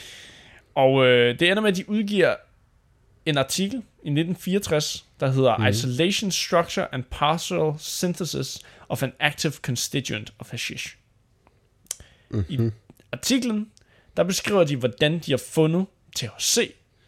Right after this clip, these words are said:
Speaker 1: så tetrahydrocannabinol, i cannabisplanten, udvundet det og genskabt det i et laboratorie, syntetisk.
Speaker 2: Sygt nok.
Speaker 1: De har opdaget T H C, Emil.
Speaker 2: Det er meget vildt.
Speaker 1: Det er fandme noget af en opdagelse.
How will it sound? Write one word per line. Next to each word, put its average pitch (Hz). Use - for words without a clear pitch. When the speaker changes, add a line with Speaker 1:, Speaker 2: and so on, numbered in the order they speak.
Speaker 1:
så 131
tetrahydrocannabinol, 143
i 151
cannabisplanten, 139
udvundet 180
det 123
og -
genskabt 147
det 104
i 123
et 110
laboratorie, -
syntetisk. -
Speaker 2:
Sygt -
nok. 104
Speaker 1:
De 151
har -
opdaget 123
T -
H 113
C, 110
Emil. -
Speaker 2:
Det 117
er 123
meget 110
vildt. -
Speaker 1:
Det 170
er 165
fandme 147
noget 127
af 120
en 104
opdagelse. -